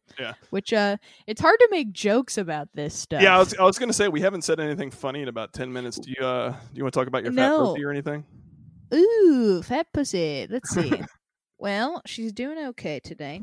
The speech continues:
Speaker 2: I think, um, she's ready for change,
Speaker 1: <laughs>
Speaker 2: and <laughs> she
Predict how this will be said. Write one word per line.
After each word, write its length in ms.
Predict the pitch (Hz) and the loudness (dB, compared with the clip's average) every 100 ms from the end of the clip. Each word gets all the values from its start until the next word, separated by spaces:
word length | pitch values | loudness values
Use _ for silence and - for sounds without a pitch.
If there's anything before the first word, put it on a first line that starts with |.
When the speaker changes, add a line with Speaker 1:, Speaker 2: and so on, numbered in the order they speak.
| - - | -18 -12
Speaker 2:
I 140 | 214 | -12
think, 420 | 214 240 240 233 | -12 -12 -14 -10
um, 1000 | 233 220 214 214 208 208 202 202 196 208 - _ _ _ _ _ _ - | -8 -6 -6 -6 -6 -6 -8 -12 -16 -20 -20 _ _ _ _ _ _ -18
she's 280 | 233 220 | -12 -8
ready 840 | 208 233 233 240 233 233 226 226 - | -4 0 0 0 0 -2 -2 -4 -6
for 220 | - 226 | -8 -10
change, 840 | - 185 156 135 95 220 - - - | -6 -6 -6 -8 -10 -10 -10 -12 -10
Speaker 1:
<laughs> 40 | |
Speaker 2:
and 800 | - 254 175 175 175 170 165 165 | -4 -2 -2 -4 -4 -6 -8 -10
<laughs> 0 | |
she 360 | - - - | -12 -12 -14